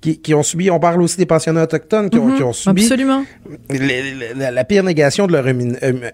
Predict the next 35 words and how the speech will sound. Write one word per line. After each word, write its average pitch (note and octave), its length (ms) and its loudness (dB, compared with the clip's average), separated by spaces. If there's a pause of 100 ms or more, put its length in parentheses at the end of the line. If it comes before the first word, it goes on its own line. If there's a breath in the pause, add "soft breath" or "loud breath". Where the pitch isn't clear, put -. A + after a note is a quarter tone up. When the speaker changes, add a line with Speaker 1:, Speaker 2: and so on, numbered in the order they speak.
Speaker 1:
humanité. B2+ 520 0
À B2 60 0
un - 20 0
moment D3 220 0
donné, D3+ 320 2
je - 0 -
veux C3+ 80 0
dire, A2 100 -2
est-ce G2+ 80 -4
que, A2 240 -6 (500)
que, A#2 220 -10
quelle A#2 160 -2
sorte G3+ 160 0
d'attachement D3 400 0
à F#3+ 60 2
une D3 100 0
institution C3+ 560 -2
qui A2+ 220 -6
est - 20 -2
supposée A#2+ 460 -2
être C3+ 260 -2
humaniste, C3+ 520 2
justement, B2 500 -2 (480 loud breath)
euh, A2 440 4 (200)
de, G#2 100 -4
de, A2 200 0
de, G#2+ 120 -8
doit-on A#2+ 460 0
avoir C3+ 340 2
pour B2 140 -2
continuer A2+ 260 -2
de C3 60 -4
tolérer G2+ 320 0
ça ? - 180 -4 (240)
Speaker 2:
Absolument. G#3+ 500 2